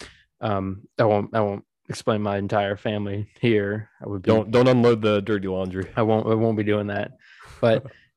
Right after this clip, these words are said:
Speaker 2: <laughs>
Speaker 1: she has, like, like, she's done certain things different than her parents for stability and safety and stuff. And that's great and all, except once you do that, like,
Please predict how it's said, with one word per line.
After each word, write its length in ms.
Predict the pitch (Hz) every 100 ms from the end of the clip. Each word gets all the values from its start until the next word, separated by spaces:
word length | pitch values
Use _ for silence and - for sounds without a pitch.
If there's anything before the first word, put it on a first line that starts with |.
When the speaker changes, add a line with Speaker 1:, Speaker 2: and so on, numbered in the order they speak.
| _
Speaker 2:
<laughs> 320 | _ _ -
Speaker 1:
she 1500 | - - - - - 135 139 143 143 139 139 135 135 135 131 -
has, 1400 | - 120 117 113 110 110 107 107 101 98 - - - -
like, 160 | 107 113
like, 220 | 110 98 _ _ _ _
she's 260 | - 135 127
done 180 | 131 120
certain 300 | - 117 113
things 260 | 117 113
different 280 | - 113 110
than 120 | 107
her 140 | 104 110
parents 480 | - 110 104 - - _ _ _
for 360 | _ - 120 117
stability 720 | - - 104 113 113 113 113 -
and 360 | 110 107 104
safety 480 | 104 117 110 - 104
and 160 | 107 104
stuff. 400 | - 101 98 - _ _ _ _ _
And 160 | 123 123
that's 160 | 127
great 240 | - 131 135
and 80 | 127
all, 340 | 110 107 107
except 600 | 110 107 - 120 110 - -
once 540 | 113 110 123 131 -
you 120 | 139 131
do 260 | 123 123
that, 420 | 113 131 117 104 - _ _ _ _ _
like, 380 | 107 101 101